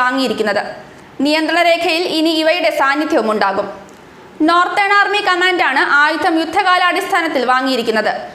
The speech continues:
അതേസമയം ഇവയുടെ പ്രഹരശേഷി എത്രത്തോളം മേഖലയിൽ പ്രയോജനകരമാണെന്ന് ഇതുവരെ പരീക്ഷിച്ചിട്ടുമില്ല. പുൽവാമ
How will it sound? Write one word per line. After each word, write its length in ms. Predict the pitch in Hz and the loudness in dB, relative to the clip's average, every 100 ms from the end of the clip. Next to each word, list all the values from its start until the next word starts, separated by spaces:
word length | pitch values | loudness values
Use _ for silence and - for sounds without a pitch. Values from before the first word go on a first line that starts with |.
| - - - 302 | -20 -20 -6 -4
അതേസമയം 540 | 339 392 392 339 330 349 | -2 -2 0 0 0 -2
ഇവയുടെ 300 | 339 349 359 381 | -2 0 0 0
പ്രഹരശേഷി 760 | 359 339 403 427 392 320 294 247 262 | 0 0 -2 -2 -2 -2 -2 -2 -4
എത്രത്തോളം 500 | 269 320 320 320 320 | -4 -2 0 2 2
മേഖലയിൽ 360 | 311 311 359 330 330 | 0 0 -2 -2 0
പ്രയോജനകരമാണെന്ന് 1040 | 294 311 311 330 330 330 311 330 330 277 - | 0 2 0 0 0 0 2 2 0 0 -2
ഇതുവരെ 280 | 269 294 294 294 | -2 0 0 0
പരീക്ഷിച്ചിട്ടുമില്ല. 760 | 254 277 294 294 240 - 202 202 - - - | -2 -2 -2 -2 -2 -2 -2 -4 -6 -14 -4
പുൽവാമ 380 | 381 392 440 | -2 0 0